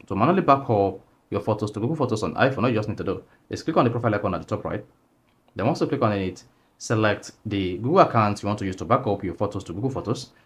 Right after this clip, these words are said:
on your iPhone. Here, I'm gonna use this particular Google account. Then tap backup. Then here, if this is disabled,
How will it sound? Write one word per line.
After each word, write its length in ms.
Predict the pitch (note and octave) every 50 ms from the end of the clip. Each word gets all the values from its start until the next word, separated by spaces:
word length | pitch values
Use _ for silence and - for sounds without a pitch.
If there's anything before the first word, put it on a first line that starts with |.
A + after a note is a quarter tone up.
| _ _ -
on 100 | G2+ F#2+
your 120 | G#2 C3
iPhone. 480 | B2+ A2 G#2 G2+ - E2+ F2+ A2 A#2 - -
Here, 200 | - A#2 A2 G2+
I'm 80 | F#2 F2+
gonna 160 | F#2+ F#2 F2+
use 160 | F2+ G2 F#2+
this 160 | - C#3+ D3+
particular 280 | - D3+ B2+ - A#2+ A2
Google 200 | G#2 G2 G2+ F#2
account. 340 | E2 - A#2 G2+ G#2 A#2 - - _ _ _ _ _ _ _ _ -
Then 260 | A#2+ A2+ G#2+ G#2+ -
tap 360 | - - D#3 F3 F#3 - -
backup. 380 | A#2 A2+ A#2 A#2 - F#2 - - - _ _ _ _ _ _ _ _ _ _ _ _ _ _ _ _ _ _ _ _ _ _ _ _ -
Then 220 | - G2+ - -
here, 420 | - E3 F3+ B2+ G2+ - D#3+ - - -
if 160 | - G#3+ F#3+
this 140 | E3 E3 C3
is 80 | A#2+ A2+
disabled, 500 | - G2+ - D#3+ D#3+ - F#2+ A2+ A2+